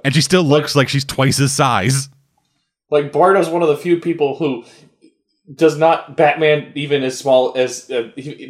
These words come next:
Speaker 2: Batman is known to intimidate characters that are more powerful than him. Barda is one of the few who's like, "No, fuck you." <laughs>
Speaker 1: Yeah, yeah, totally. Oh, God.
Speaker 2: Like, like in the Apocalypse storyline, when she, when,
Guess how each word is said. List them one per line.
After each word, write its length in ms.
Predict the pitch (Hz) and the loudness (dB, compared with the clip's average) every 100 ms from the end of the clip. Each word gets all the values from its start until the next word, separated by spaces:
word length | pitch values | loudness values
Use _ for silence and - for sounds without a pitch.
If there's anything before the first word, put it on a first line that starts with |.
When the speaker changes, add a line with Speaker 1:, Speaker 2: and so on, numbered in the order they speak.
| 127 | 0
Speaker 2:
Batman 420 | 165 180 185 156 | 2 2 -2 -4
is 180 | 131 123 | -4 -2
known 240 | 123 127 | -4 -4
to 120 | 127 | -4
intimidate 460 | 117 - 110 117 113 | -6 -4 0 0 0
characters 280 | 117 110 - | -2 -4 -4
that 80 | 117 | -6
are 40 | 107 | -4
more 160 | 107 | -6
powerful 320 | 107 104 110 | -2 -4 -2
than 160 | 113 117 | -8 -6
him. 220 | 120 117 | -6 -4
Barda 300 | 120 147 190 | 2 2 2
is 160 | 170 127 | -2 -2
one 120 | 135 | -4
of 40 | |
the 100 | 123 | -4
few 140 | 123 120 | -6 -10
who's 160 | 135 | -4
like, 160 | 120 110 | -4 -4
"No, 200 | 117 107 | -4 -6
fuck 360 | - 120 110 - | -4 -4 -4 -8
you." 160 | 85 - - | -16 -16 -16
<laughs> 140 | - | -4
Speaker 1:
Yeah, 240 | 208 226 262 - | 0 0 -2 -2
yeah, 80 | 214 | -2
totally. 360 | 214 202 143 - _ _ - - - | 0 0 -4 -8 _ _ -20 -20 -4
Oh, 340 | 196 190 151 | 0 2 0
God. 360 | 135 139 104 90 _ _ - | 0 0 -2 -4 _ _ -2
Speaker 2:
Like, 220 | 135 131 - | 0 0 -2
like 240 | 147 147 147 | 2 4 2
in 100 | 135 | -2
the 120 | 135 | -2
Apocalypse 580 | 127 139 131 123 117 - | 0 2 2 2 -2 -2
storyline, 520 | 120 113 113 110 107 | -2 0 0 -2 -4
when 140 | 107 107 | -10 -12
she, 200 | - 110 | -16 -12
when, 260 | 120 113 | -10 -10